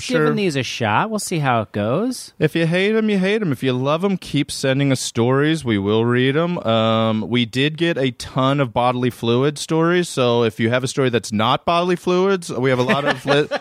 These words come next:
Speaker 2: <laughs>
Speaker 1: uh, apparently the bananimals are peeing themselves and puking on themselves and crapping themselves <laughs> all around the world all the time. No wonder there's a toilet paper shortage during this.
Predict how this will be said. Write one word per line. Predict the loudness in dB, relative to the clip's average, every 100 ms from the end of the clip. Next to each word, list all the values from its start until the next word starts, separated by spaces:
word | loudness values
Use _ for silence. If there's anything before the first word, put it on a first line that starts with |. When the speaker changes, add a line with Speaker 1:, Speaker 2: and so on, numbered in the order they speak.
| -8
Speaker 2:
<laughs> | -16 -16 -16 -16 -16 -18 -16 -2
Speaker 1:
uh, | 2 2 -2 -10 -14 -10 -4
apparently | -2 0 2 0
the | 0
bananimals | 0 2 2 2 0 0
are | 2 2
peeing | 0 0 0 2
themselves | 0 0 0 0
and | 0 0
puking | 0 0 0
on | 2 2
themselves | 0 0 2 2 0
and | -2 -2
crapping | 0 0 0 0
themselves | 0 0 0 0 0 -6 -16 -20 -20 -20
<laughs> | -18 -16 -4
all | 0 2 2
around | 2 2
the |
world | 2 2 2
all | 2
the | 0
time. | 2 2 2 2
No | 2
wonder | 0 0 0
there's | 0 0
a | -2
toilet | 0 2 2
paper | 0 0
shortage | -2 -2 -2 -4
during | -2 -2
this. | -2 -4